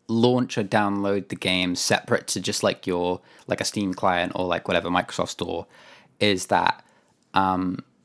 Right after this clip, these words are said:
there isn't really, like, a pause function. Like, you have to f-, effectively launch the game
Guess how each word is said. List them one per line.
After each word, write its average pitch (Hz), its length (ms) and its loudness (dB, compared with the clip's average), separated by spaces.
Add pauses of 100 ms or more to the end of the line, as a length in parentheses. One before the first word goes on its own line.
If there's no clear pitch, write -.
(640)
there 113 260 4
isn't 110 220 2
really, 113 280 2
like, 107 260 0
a 98 500 2 (760)
pause 123 400 2
function. 127 500 2
Like, 107 240 -2
you 127 80 6
have 147 160 6
to 131 80 -4
f-, - 120 -14 (100)
effectively 113 500 2
launch 113 540 2
the 98 120 0
game 92 520 2